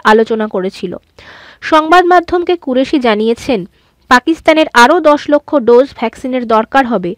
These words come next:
এবং চীনের বিদেশমন্ত্রী ফেব্রুয়ারির শেষে এটি দিতে রাজিও হয়েছেন। উল্লেখ্য, এদিকে ভারতও এবার বাণিজ্যিকভাবে ভ্যাকসিন রপ্তানি করছে।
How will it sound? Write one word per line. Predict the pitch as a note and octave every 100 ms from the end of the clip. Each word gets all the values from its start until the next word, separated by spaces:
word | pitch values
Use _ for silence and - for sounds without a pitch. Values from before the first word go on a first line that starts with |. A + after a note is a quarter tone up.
| - - -
এবং | C4 D4+ E4+
চীনের | - C#4 D#4+
বিদেশমন্ত্রী | D#4+ C4 C4+ - C#4 C4+ F4
ফেব্রুয়ারির | - A#3+ A#3+ B3+ B3+
শেষে | C4+ - B3 A3+ C#4 - _
এটি | A#3 C4
দিতে | A3+ B3 C4
রাজিও | A#3 A3 B3+ C#4
হয়েছেন। | A3+ F#3+ - F3+ G3 _ _ _ _ _
উল্লেখ্য, | D4 E4+ F#4+ F#4 - B3 - - - -
এদিকে | B3+ C#4 D4
ভারতও | C4+ - C4 D4 E4+ F4
এবার | C#4 B3+ C#4
বাণিজ্যিকভাবে | A#3 A#3 C4 C4 D#4+ C4+ D4+ D4
ভ্যাকসিন | A#3 A3 - D#4+ D4+
রপ্তানি | A3+ - A#3+ A#3
করছে। | A3 G3 - G3+